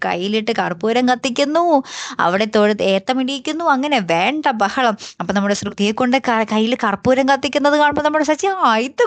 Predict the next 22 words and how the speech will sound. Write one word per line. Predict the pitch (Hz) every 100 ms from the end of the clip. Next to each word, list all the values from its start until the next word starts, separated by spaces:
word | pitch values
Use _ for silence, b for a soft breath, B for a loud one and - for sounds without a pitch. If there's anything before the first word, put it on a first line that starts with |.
| -
കൊള്ളാം, | 254 233 220 208
ഈ | 311 453
ആചാരങ്ങളൊക്കെ | 370 311 339 330 330 330 320 311
എനിക്കിഷ്ടായി." | 320 302 262 - 349 285 262 262 B B 285
നമ്മുടെ | 247 247
ചിത്രം | 233 233 254 269
സിനിമയിൽ | 277 247 254
മോഹൻലാൽ | 254 233 240 254 247 247
പറയില്ലേ, | 247 220 214 196
"എന്ത് | 190 196
മനോഹരമായ | 185 180 202 214 247 247 226 214
ആചാരങ്ങൾ" | 202 196 220 226 220 240
എന്ന് | 240
പറയും | 247 220 226 226
പോലെ | 226
നമ്മുടെ | 220 214
സച്ചി | 220 208 - 370
ഭയങ്കര | 302 269 269
ഹാപ്പി | 226 185 208 277
ആട്ടോ, | 208 170 170 - B -
നമ്മുടെ | 208 208
ശ്രുതിക്ക്, | 214 208 214 208 247